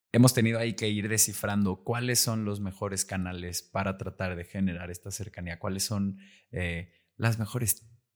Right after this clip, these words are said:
tipos de dinámicas, eh, desde cosas tan sencillas como que en tu onboarding te llegue un paquetito de merch,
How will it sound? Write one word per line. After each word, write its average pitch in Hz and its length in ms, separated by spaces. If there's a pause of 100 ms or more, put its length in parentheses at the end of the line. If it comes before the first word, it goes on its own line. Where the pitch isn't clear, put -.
(140)
tipos 127 380
de 107 80
dinámicas, 101 1040
eh, 95 260
desde 107 240
cosas 151 220
tan 135 160
sencillas 117 560
como 95 420
que - 160
en 104 100
tu 101 120
onboarding 104 480
te 98 100
llegue 101 220
un 98 180
paquetito 101 400
de 90 100
merch, 92 460